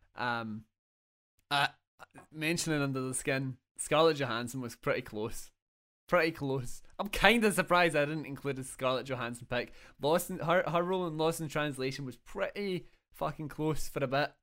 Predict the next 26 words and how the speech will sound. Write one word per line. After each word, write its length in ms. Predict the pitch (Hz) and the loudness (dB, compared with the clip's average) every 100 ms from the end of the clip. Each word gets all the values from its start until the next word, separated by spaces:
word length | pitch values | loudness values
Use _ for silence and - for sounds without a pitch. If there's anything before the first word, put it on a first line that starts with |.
| _ _ _ _ _ | _ _ _ _ _
Um, 380 | 131 131 131 127 - | -4 -2 -4 -8 -6
I, 340 | 143 143 147 - | -4 -2 -2 -2
I 140 | 143 | -2
had 140 | 139 135 | -2 0
also 320 | 135 143 147 | -2 -2 -6
considered, 600 | 147 135 - 127 131 123 - | -6 -6 -4 -4 -4 -6 -12
uh, 360 | 131 110 110 107 - _ _ _ _ _ - - | -10 -8 -8 -10 -14 _ _ _ _ _ -20 -12
Rooney 280 | 131 139 139 | -4 -2 -2
Mara 440 | 120 123 139 147 - _ _ _ _ _ _ | 0 0 -2 -4 -10 _ _ _ _ _ _
for 400 | - - 143 139 | -10 0 2 2
both 580 | 139 139 151 143 - - - - - _ _ - | 0 4 4 8 6 6 2 0 -12 _ _ -6
A 80 | 123 | -4
Ghost 320 | 127 180 - | 2 4 2
Story 500 | - 160 139 139 127 | 0 0 2 0 -4
and, 440 | 127 135 135 135 123 - _ _ - | -4 -2 -2 -4 -8 -14 _ _ -6
uh, 180 | 117 | -4
Girl 200 | 113 127 | -2 -4
with 100 | 127 | -4
the 60 | 120 | -6
Dragon 280 | 120 117 117 | -4 -4 -4
Tattoo. 260 | 110 110 127 | -8 -6 -4
A 60 | |
Ghost 260 | 131 165 190 | 0 2 2
Story 260 | - 185 165 | 2 2 2
in 80 | |
particular 580 | 139 - 139 175 143 107 | 0 -2 -2 -2 -2 -4